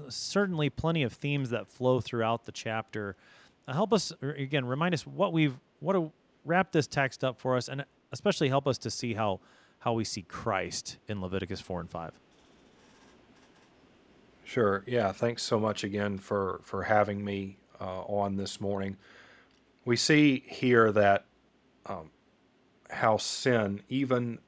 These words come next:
Speaker 2: unintentional sin, can disorder life among God's people,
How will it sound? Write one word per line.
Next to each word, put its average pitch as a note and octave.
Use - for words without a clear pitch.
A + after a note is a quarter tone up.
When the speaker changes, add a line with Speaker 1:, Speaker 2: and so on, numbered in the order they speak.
Speaker 2:
unintentional A#2
sin, G#2
can F#2+
disorder A2
life G2+
among G2+
God's F#2+
people, G2